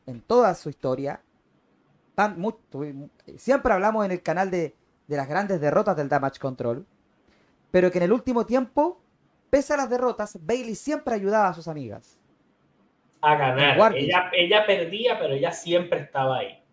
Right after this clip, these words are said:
Speaker 1: El War Games fue la mejor demostración de ello. Así que me gustó mucho el segmento. Eh,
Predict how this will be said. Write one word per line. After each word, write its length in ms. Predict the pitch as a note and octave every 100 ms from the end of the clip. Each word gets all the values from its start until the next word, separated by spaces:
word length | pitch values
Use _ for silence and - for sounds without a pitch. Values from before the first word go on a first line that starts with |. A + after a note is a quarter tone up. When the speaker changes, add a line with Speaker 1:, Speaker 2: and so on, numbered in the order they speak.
| _ _ _ _ _ _ _ _ _ _ _
Speaker 1:
El 140 | E3+ E3
War 200 | E3+ A#3
Games 260 | F#3+ D#3
fue 120 | - F3+
la 100 | E3
mejor 460 | D3 E3+ D#3+ D3+ _ _ _ _
demostración 580 | D3 D3 - C3+ - D#3+
de 80 | B2
ello. 140 | A#2+
Así 160 | A#2 F3
que 160 | F#3+
me 120 | E3+ E3
gustó 360 | D3+ C#3+ A3+
mucho 260 | G#3+ A#3+ A#3+
el 60 |
segmento. 760 | G#3+ A3 F#3 G#3+ G3+ - A3 A3 _ _ _ _ _ _
Eh, 480 | D3+ D3+ C#3+ C#3 B2